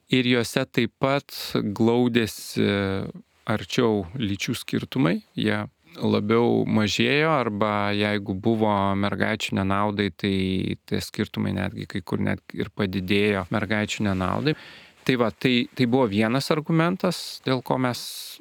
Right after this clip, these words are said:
labiau linkę atmesti karo tiesioginį poveikį kaip globalaus įvykio. O kitas dalykas, mes šiaip labai lokaliai pasižiūrėjome lietuviškuose duomenyse, kaip tie duomenys elgėsi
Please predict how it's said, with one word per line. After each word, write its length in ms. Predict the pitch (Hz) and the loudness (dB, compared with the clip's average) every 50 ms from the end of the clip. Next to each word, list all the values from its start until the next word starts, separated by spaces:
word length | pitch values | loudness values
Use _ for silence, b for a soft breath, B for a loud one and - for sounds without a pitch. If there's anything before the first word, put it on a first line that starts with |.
| 262 - _ _ _ _ | -16 -18 _ _ _ _
labiau 440 | - 123 120 123 120 113 120 127 127 | -2 0 2 2 2 2 2 4 4
linkę 460 | 123 120 127 127 127 123 - - 117 117 113 110 110 | 4 4 4 2 2 0 0 0 0 0 0 -2 -2
atmesti 760 | - - 135 - - - 120 120 113 - - - - 113 113 117 120 - 139 147 - _ | -4 -6 -10 -6 -2 0 0 0 0 -4 -6 -4 -2 -2 -2 -2 -4 -6 -8 -12 -16 _
karo 560 | _ - - 113 113 113 113 113 117 113 113 - - _ | _ -4 -2 0 0 0 0 0 0 -2 -2 -6 -10 _
tiesioginį 960 | _ - 120 110 - - - 123 120 120 113 101 101 98 104 101 98 95 92 - - | _ -2 0 0 0 0 0 2 2 2 0 0 0 2 2 4 4 2 0 -2 -4
poveikį 640 | _ - 113 104 101 92 98 - - - - - - B B B B B B B B B B B | _ 2 2 2 2 2 0 0 -2 -4 -10 -14 -14 B B B B B B B B B B B
kaip 240 | B - - 131 123 | B -8 -8 -6 -2
globalaus 520 | 120 120 120 107 117 117 117 120 117 - | -2 -2 0 2 2 2 2 0 0 -2
įvykio. 360 | - 135 135 135 - 143 139 - | 0 0 0 0 0 -2 -2 0
O 180 | - - 120 | 0 -2 -2
kitas 380 | - - - 160 - 165 143 123 | 0 -2 0 2 2 0 2 2
dalykas, 400 | 123 123 131 151 - 139 120 - | 0 0 2 0 0 -2 -2 0
mes 240 | - 127 123 120 - | -2 0 0 0 0
šiaip 180 | - 143 123 - _ _ - - | 0 0 -2 -2 _ _ -14 -8
labai 500 | - 127 110 104 101 117 117 120 120 117 | -2 -2 -2 0 2 2 4 4 4 2
lokaliai 560 | 107 104 107 98 - - 110 110 117 139 165 | 2 2 0 0 0 0 0 2 2 0 0
pasižiūrėjome 600 | - 131 - - 117 101 110 107 120 120 120 113 101 | -2 -2 -2 -2 0 0 2 2 2 2 2 2 2
lietuviškuose 680 | 98 98 - - 127 113 - - - 117 - - 113 | 0 0 -2 -2 -2 -4 -4 -4 -6 -6 -4 -4 -2
duomenyse, 600 | 107 107 107 101 98 98 98 - - - 180 202 214 - _ _ _ _ - | -2 0 0 -2 -2 -2 -4 -4 -2 -2 -2 -2 -4 -8 _ _ _ _ -4
kaip 240 | - 123 127 127 - | -2 -2 -2 -2 -4
tie 140 | _ - 113 | _ -2 0
duomenys 540 | 104 104 113 120 117 117 113 104 101 92 - | 2 2 2 2 2 2 2 2 0 0 0
elgėsi 640 | - 113 117 117 113 110 104 98 - - - - | 0 0 0 0 0 0 -2 -2 -4 -6 -2 0